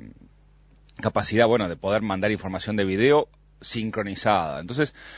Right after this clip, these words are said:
si Sony va a lanzarse con este sistema o no, habrá que ver. Otro tema importante es que, bueno, eh,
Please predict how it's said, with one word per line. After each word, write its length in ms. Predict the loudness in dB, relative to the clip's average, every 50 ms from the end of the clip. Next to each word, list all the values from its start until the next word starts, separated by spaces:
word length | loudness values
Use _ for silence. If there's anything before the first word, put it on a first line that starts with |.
| -20 -20 -20 -20 -20 -20 _
si 240 | -10 -6 -2 -2 0
Sony 320 | 2 2 2 2 2 4 4
va 360 | 4 4 4 4 2 0 -2
a 20 |
lanzarse 420 | -2 -4 -4 -2 -2 -2 -2 -2 -4
con 140 | -2 -2 -2
este 220 | -2 -2 -4 -4
sistema 340 | -4 -6 -6 -4 0 0 2
o 60 | 2
no, 300 | 4 4 4 4 2 0 _ _ _ _ _ _ _ _ _ _ _ -6
habrá 300 | -4 -2 0 0 0 -2
que 100 | -2 -6
ver. 220 | -6 -8 -8 -10 -12 -20 -20 -20 -20 -20 -20 -20 -20 -20 -20 -20 -20 -20 -20 _ 0
Otro 200 | 2 4 4 6
tema 120 | 4 4
importante 420 | 2 0 0 0 0 2 2 0 0
es 40 |
que, 80 | 0 2
bueno, 320 | 4 4 4 2 2 -2 -4 -2
eh, 400 | -2 -2 0 0 -2 -4 -6